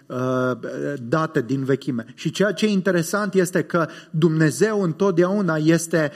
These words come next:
urmărește să-și împlinească promisiunile, profețiile prin suveranitatea sa. Și, uh,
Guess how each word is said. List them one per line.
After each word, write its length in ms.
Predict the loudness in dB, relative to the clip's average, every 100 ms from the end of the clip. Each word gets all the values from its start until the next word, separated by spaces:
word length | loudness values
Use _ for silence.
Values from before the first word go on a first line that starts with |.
| 2
urmărește 760 | 4 6 4 2 2 0 0 2
să-și 300 | 2 2 2
împlinească 560 | 2 0 2 0 -2
promisiunile, 720 | 0 0 0 -2 -2 2 0
profețiile 960 | 2 0 2 0 0 -2 0 0 0 -4 -10 _ _ _ _ _ _ _ _ _ _ _ _ _ _ _ _ _ _ _
prin 220 | 4 4
suveranitatea 1080 | 4 2 2 0 -2 0 0 2 0 -2 -8 -20
sa. 580 | -14 -2 -2 -2 -8 _ _ _ _ _ -20 -12
Și, 480 | -4 2 4 4 2 -10 -2
uh, 280 | 0 2